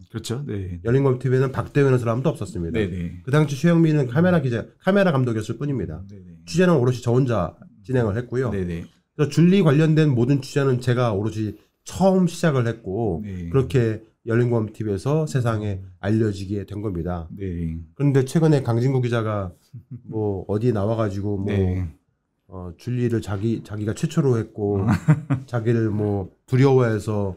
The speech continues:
Speaker 2: 고소를
Speaker 1: 아.
Speaker 2: 못했다고 하고, 아, 저 기소를 못했다고 그러고
Speaker 1: 네.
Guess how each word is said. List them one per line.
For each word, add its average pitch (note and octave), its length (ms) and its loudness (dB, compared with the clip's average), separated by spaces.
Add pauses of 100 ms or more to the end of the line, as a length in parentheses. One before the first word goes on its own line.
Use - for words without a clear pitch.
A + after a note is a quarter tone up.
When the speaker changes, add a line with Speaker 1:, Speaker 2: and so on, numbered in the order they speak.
(280)
Speaker 2:
고소를 A#2 260 2
Speaker 1:
아. - 40 0
Speaker 2:
못했다고 G2+ 500 -2
하고, G2+ 420 -4
아, G#2 80 -4
저 F2+ 200 -6
기소를 B2 260 0
못했다고 A#2 440 -2
그러고 F#2+ 380 -4
Speaker 1:
네. F2 440 -6